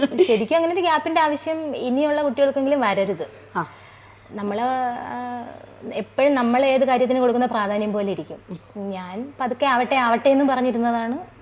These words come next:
Speaker 1: ഇത്രയും ഗ്യാപ്പ് വരാൻ കാരണം.
Speaker 2: നമുക്കിതൊക്കെ അഡ്-, അഡ്ജസ്റ്റ് ചെയ്ത് ഇപ്പൊ
Speaker 1: ആ,
Speaker 2: എല്ലാരും
Speaker 1: പോവാം.
Speaker 2: ഇപ്പൊ എല്ലാരും ചോദിക്കും, എല്ലാവരുടെയും സാഹചര്യങ്ങൾ ഒരേപോലെ അല്ല.
Speaker 1: ഒരിക്കലും അല്ല,
Speaker 2: അല്ല.
Speaker 1: ഒരിക്കലും അല്ല.
Speaker 2: പക്ഷെ എങ്കിലും എത്രമാത്രം ഗ്യാപ്പ് കുറയ്ക്കുമ്പോൾ നമ്മൾ അത്രയും,
Speaker 1: അത്രയും
Speaker 2: എനിക്ക് തോന്നുന്നു,
Speaker 1: നല്ലത്.
Speaker 2: അത്രയും നമ്മൾ എടുക്കുന്ന ആ ഒരു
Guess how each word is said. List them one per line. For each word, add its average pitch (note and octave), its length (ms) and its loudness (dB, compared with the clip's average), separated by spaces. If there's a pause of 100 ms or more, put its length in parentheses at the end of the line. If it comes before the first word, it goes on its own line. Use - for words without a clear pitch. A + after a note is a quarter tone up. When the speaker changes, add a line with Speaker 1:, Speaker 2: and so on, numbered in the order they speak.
(160)
Speaker 1:
ഇത്രയും B3+ 340 -6
ഗ്യാപ്പ് A3+ 300 -4
വരാൻ G#3+ 280 -4
കാരണം. F3+ 420 -10
Speaker 2:
നമുക്കിതൊക്കെ C4+ 440 4
അഡ്-, C4+ 320 4
അഡ്ജസ്റ്റ് B3+ 360 0
ചെയ്ത് C4+ 200 2
ഇപ്പൊ G#3 340 0
Speaker 1:
ആ, G3 60 8
Speaker 2:
എല്ലാരും G3+ 280 8
Speaker 1:
പോവാം. C4+ 200 4
Speaker 2:
ഇപ്പൊ - 320 -2
എല്ലാരും G#3 300 8
ചോദിക്കും, G#3+ 340 4
എല്ലാവരുടെയും G3+ 560 4
സാഹചര്യങ്ങൾ A3 580 4
ഒരേപോലെ G3+ 420 6
അല്ല. F#3 180 6
Speaker 1:
ഒരിക്കലും A3 360 4
അല്ല, E3 140 -2
Speaker 2:
അല്ല. D#3+ 120 2
Speaker 1:
ഒരിക്കലും E3 280 2
അല്ല. D3+ 140 -12 (140)
Speaker 2:
പക്ഷെ D#4+ 320 2
എങ്കിലും D4+ 480 4
എത്രമാത്രം C#4+ 640 2
ഗ്യാപ്പ് D4+ 240 4
കുറയ്ക്കുമ്പോൾ D4+ 420 6
നമ്മൾ C#4 220 4
അത്രയും, C#4 340 6
Speaker 1:
അത്രയും C#4 140 2
Speaker 2:
എനിക്ക് A#3 180 8
തോന്നുന്നു, C4+ 280 8
Speaker 1:
നല്ലത്. - 240 -2
Speaker 2:
അത്രയും A3 420 0
നമ്മൾ A#3+ 300 2
എടുക്കുന്ന A#3+ 340 0
ആ A3+ 160 0
ഒരു A#3 260 4